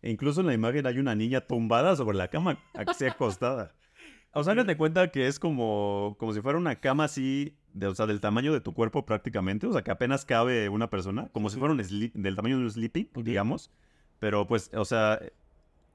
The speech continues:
Speaker 1: digamos que tú te acuestas sobre el lomo de Sislipid, ¿no? Y la tumbona se puede, se puede doblar como en
Speaker 2: Está
Speaker 1: el
Speaker 2: como
Speaker 1: medio.
Speaker 2: articulada, ¿no?
Speaker 1: Exactamente, está articulada, te po-, te podrías sentar en ella o te podrías aco-, te podrías acostar
Speaker 2: Está
Speaker 1: por
Speaker 2: increíble.
Speaker 1: completo,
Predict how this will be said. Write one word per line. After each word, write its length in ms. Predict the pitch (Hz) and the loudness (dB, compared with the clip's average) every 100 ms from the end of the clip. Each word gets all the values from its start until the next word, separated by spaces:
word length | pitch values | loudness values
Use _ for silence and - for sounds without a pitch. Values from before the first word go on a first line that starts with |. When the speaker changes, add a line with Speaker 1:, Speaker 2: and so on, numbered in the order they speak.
| _ | _
Speaker 1:
digamos 380 | 127 123 135 160 | -2 2 2 2
que 80 | 131 | -2
tú 180 | - 127 | -2 -2
te 120 | 147 | -2
acuestas 340 | - 123 156 | -2 -2 -2
sobre 240 | 139 104 98 | -2 0 0
el 100 | 101 | -2
lomo 240 | 110 117 | 0 0
de 120 | 104 90 | 0 -2
Sislipid, 540 | - 127 110 95 95 _ _ - | -4 -4 -4 -4 -6 _ _ -8
¿no? 260 | 101 98 - _ _ _ _ _ _ | -4 -4 -6 _ _ _ _ _ _
Y 360 | 117 120 120 123 | -2 0 0 -2
la 220 | 123 120 - | 0 0 2
tumbona 580 | 139 135 151 139 143 - | 0 4 4 4 -2 -6
se 220 | - 117 | -10 -8
puede, 1000 | - 127 127 120 123 120 117 107 101 98 - | -6 -2 0 0 0 2 2 0 -2 -4 -8
se 160 | - | -8
puede 220 | 107 123 117 | 0 2 2
doblar 360 | 113 107 107 | 2 2 0
como 180 | 117 101 | -2 -2
en 60 | 90 | -2
Speaker 2:
Está 20 | |
Speaker 1:
el 20 | 92 | -2
Speaker 2:
como 40 | 165 | 0
Speaker 1:
medio. 220 | 104 98 | 0 -2
Speaker 2:
articulada, 440 | 135 135 143 123 | 0 4 4 4
¿no? 160 | 113 143 | 0 0
Speaker 1:
Exactamente, 320 | 135 117 131 123 | 0 0 -2 -2
está 100 | 127 | -2
articulada, 560 | 127 135 123 120 131 - | -2 -2 2 2 0 -6
te 80 | - | -16
po-, 220 | - 98 | -10 -10
te 120 | - | -6
podrías 460 | 90 101 104 117 117 | -2 0 2 0 0
sentar 360 | 123 113 127 123 | -2 0 2 2
en 100 | 131 | 0
ella 320 | 120 123 - | 0 -2 -4
o 120 | 98 | -4
te 80 | 90 | -4
podrías 320 | 80 95 95 104 | -2 0 0 -2
aco-, 240 | - 78 | -8 -10
te 120 | 87 | -8
podrías 300 | 98 92 101 | -2 0 0
acostar 580 | 117 90 - 104 98 - _ _ | -2 -6 -2 0 0 -2 _ _
Speaker 2:
Está 120 | _ - | _ -4
Speaker 1:
por 120 | 101 | -2
Speaker 2:
increíble. 280 | 113 120 120 | 0 0 0
Speaker 1:
completo, 340 | 120 120 - | 0 -2 -4